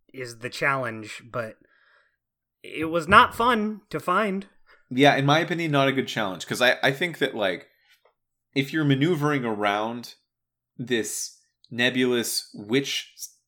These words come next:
Speaker 2: side is up space, you can't even tell, um, and you're trying to figure out where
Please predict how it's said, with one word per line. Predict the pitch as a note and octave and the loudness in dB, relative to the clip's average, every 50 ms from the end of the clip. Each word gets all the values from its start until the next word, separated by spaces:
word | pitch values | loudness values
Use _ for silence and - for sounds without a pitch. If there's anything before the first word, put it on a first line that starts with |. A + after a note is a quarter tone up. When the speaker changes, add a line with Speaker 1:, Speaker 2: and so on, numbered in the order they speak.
| _ _ _ - | _ _ _ -10
Speaker 2:
side | D3+ - - C#3 B2 B2+ B2 A#2+ A#2+ A2+ - - | -8 -4 0 2 2 2 4 2 0 0 -2 -2
is | B2+ A#2+ G#2 - - - | -2 -2 -2 -2 -6 -4
up | G2 G#2 A#2 - - - _ _ _ | -2 -2 -2 -2 -6 -20 _ _ _
space, | - - - - - - G#2+ G#2+ A2+ - - | -10 -10 -10 -8 -4 -2 -2 -2 -2 -4 -6
you | A2+ | -10
can't | - - A#2+ A#2 A#2 | -6 -4 -4 -4 -4
even | G#2+ G#2 G2+ F#2+ | -6 -8 -8 -10
tell, | - - G2 F#2+ F#2+ G2 G2+ A2 - _ _ _ _ _ _ _ _ _ _ _ _ _ _ - | -10 -6 -6 -4 -4 -4 -8 -10 -14 _ _ _ _ _ _ _ _ _ _ _ _ _ _ -4
um, | G2+ G2+ G2 F#2 F2+ F2 E2+ E2 D#2+ - _ _ _ _ _ _ _ _ _ _ _ _ - - | -4 -2 -2 -2 -6 -6 -10 -14 -20 -20 _ _ _ _ _ _ _ _ _ _ _ _ -6 -2
and | B2 B2 A#2+ A#2 A2+ A2+ A2+ A2 G#2+ G#2 - - | 0 0 0 0 -2 -4 -6 -8 -10 -12 -14 -16
you're | - B2 A2 | -12 -14 -12
trying | - - - - C#3 C#3 C#3 C3+ | -12 -10 -6 -4 -2 -2 0 -2
to | B2 | -4
figure | - - C#3+ B2 A#2+ A#2+ A#2 | -4 -4 -4 -2 0 0 2
out | A2+ G#2+ G#2 G#2 G#2 G#2 - - | 2 2 2 0 -2 -4 -6 -12
where | G#2 G2 G2+ G#2 G2+ G2+ G#2 G#2 G#2 G2+ G2 G2 F#2+ F#2 - | -12 -6 -2 0 2 2 2 2 2 0 0 -2 -4 -6 -8